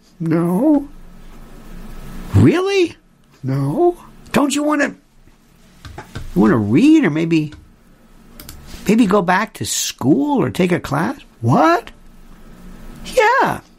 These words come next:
I got a fr-, I had a friend of mine, very, I think he's very interesting, very interesting. He's a,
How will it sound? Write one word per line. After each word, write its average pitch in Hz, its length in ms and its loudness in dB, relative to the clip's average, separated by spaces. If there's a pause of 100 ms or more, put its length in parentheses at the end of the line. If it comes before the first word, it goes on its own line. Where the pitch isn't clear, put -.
I 285 180 -2
got 262 140 -2
a 147 40 -4
fr-, - 160 -10
I 226 160 -8
had 285 80 -6
a 190 60 -2
friend 143 180 0
of 123 60 -2
mine, 139 220 -4
very, 196 480 0 (1000)
I - 80 -4
think 160 120 2
he's 131 100 -4
very 160 220 2
interesting, 127 420 -4
very 196 500 0
interesting. 180 420 0
He's 147 200 2
a, 120 180 0